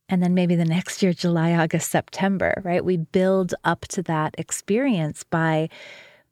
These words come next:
generating those embers of trust.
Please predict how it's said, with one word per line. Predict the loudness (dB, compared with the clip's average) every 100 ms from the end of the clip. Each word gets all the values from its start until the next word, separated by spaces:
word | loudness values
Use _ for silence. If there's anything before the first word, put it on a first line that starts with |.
| _ _ _
generating | 0 2 2 0 0 -2 -4 -6 -6 -8 -8 -2
those | -2 -2 -4
embers | -2 0 0 -2 -2 -6 -10 -16 -12
of | -12 -12
trust. | -12 -12 -12 -14 -14 -16